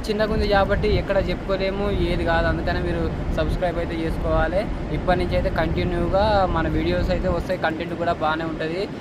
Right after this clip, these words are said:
వీడియో చూసిన ప్రతి ఒక్కరైతే లైక్ చేయండి, షేర్ చేయండి, సబ్స్క్రైబ్ చేసుకోండి.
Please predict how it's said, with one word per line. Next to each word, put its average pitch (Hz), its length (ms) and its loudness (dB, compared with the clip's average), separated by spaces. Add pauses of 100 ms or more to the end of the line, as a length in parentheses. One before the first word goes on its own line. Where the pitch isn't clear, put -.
(540)
వీడియో 175 180 0
చూసిన 190 260 -2
ప్రతి 175 240 0
ఒక్కరైతే 190 680 0 (300)
లైక్ 160 300 2
చేయండి, 180 260 2
షేర్ 170 260 0
చేయండి, 170 160 0
సబ్స్క్రైబ్ 170 460 0
చేసుకోండి. 165 520 0